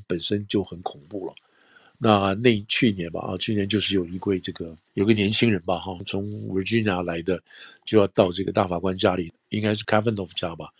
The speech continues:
要准备，后来被抓了嘛，哈，说他要去刺杀他的等等。所以基本上就是，就是讲这个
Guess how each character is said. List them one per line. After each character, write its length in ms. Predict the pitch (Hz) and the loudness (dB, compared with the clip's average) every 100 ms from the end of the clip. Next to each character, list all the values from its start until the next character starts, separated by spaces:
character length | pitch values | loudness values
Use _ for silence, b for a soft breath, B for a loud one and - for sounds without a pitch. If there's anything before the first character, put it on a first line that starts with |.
| B B B B B B | B B B B B B
要 140 | 107 | 0
准 200 | 92 87 | 0 0
备， 320 | 90 98 90 90 - | 4 4 4 -4 4
后 160 | 131 | 6
来 80 | 117 | 8
被 100 | 110 | 6
抓 240 | 92 101 | 4 2
了 80 | 98 | 2
嘛， 100 | 87 | -2
哈， 160 | 87 90 | -10 -14
说 180 | - 104 | -6 -2
他 80 | 98 | 2
要 120 | 101 | 2
去 160 | 95 98 | 0 -4
刺 200 | - 101 | -4 -4
杀 200 | 85 87 | -6 -10
他 200 | - 87 | -10 -12
的 120 | - | -12
等 120 | - 87 | -20 -20
等。 120 | - _ B B B B B | -20 _ B B B B B
所 140 | - 131 | 2 2
以 100 | 120 _ | 2 _
基 120 | - | 2
本 140 | 127 92 | 4 4
上 200 | 107 98 | 2 0
就 100 | 110 | -2
是， 160 | 92 92 | -2 -2
就 200 | - 104 | 2 2
是 180 | 101 92 | 0 -6
讲 220 | - 80 | -8 -6
这 140 | 92 | -4
个 300 | 90 90 85 | -4 -6 -8